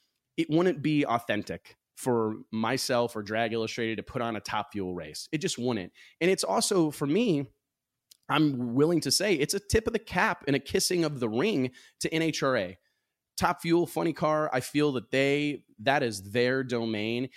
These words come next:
and we would certainly support something like that. But I feel like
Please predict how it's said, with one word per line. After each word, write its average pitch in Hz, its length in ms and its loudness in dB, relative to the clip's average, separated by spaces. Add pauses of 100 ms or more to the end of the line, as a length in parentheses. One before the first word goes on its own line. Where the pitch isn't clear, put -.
(140)
and 139 140 2
we 208 80 0
would 143 120 2
certainly 135 440 0
support - 640 -2
something 110 400 -2
like 104 300 -4
that. 104 240 -2 (260)
But 165 100 4
I 180 180 2
feel 185 320 -2
like 147 300 0